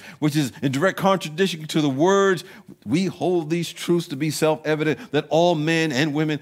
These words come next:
are created equal." So they did not say to the country, "Here is a perfect nation."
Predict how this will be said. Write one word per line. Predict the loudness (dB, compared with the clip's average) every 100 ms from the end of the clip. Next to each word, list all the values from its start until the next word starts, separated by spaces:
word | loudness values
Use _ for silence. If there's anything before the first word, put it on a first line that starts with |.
| -4
are | -2 -2
created | 0 0 0 -2
equal." | -6 -8 -12 -20 -20 _ _ _ _ _ _ _ _ _ _ _ _ _ _ _
So | 0 2
they | 2 0
did | -2
not | 0 0 0
say | 0 2 4 2 0 -4 -14
to | -4 2 2 0 -8 _
the | -4
country, | -2 -2 -2 -2 -4 -4 -20 _
"Here | 2 4 2
is | 2 0 0 0
a | -2
perfect | -2 -2 -2 0 -4 -4
nation." | -4 -4 -4 -6 -10